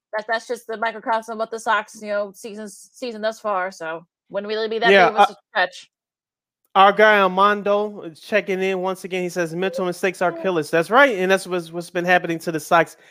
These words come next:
Speaker 2: uh, this year. Last year they were doing it too, but they overcame it with the bats, and, and that's not happening, uh, to, uh, at this point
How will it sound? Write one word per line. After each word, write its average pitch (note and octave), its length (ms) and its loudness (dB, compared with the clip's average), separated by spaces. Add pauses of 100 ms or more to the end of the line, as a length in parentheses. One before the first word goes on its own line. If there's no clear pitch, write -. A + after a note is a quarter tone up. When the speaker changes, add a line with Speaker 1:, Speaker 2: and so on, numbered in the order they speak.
(220)
Speaker 2:
uh, D#3 100 4
this D3+ 280 -2
year. D3+ 160 0
Last F#3+ 320 4
year G3 200 4
they F#3+ 140 2
were F3+ 100 0
doing F#3 240 -2
it F3 100 -2
too, F#3+ 160 -2
but E3 220 4
they E3+ 160 6
overcame F3+ 500 0
it F3 140 -4 (260)
with E3+ 220 0
the D#3+ 80 2
bats, E3 420 4
and, D3+ 160 0
and D3 240 -4
that's E3 220 2
not D#3+ 160 0
happening, D3+ 540 -2 (100)
uh, C#3 220 -4 (100)
to, - 160 -18
uh, D3 160 -2 (160)
at D3 160 0
this D3 180 -10
point D3 320 -4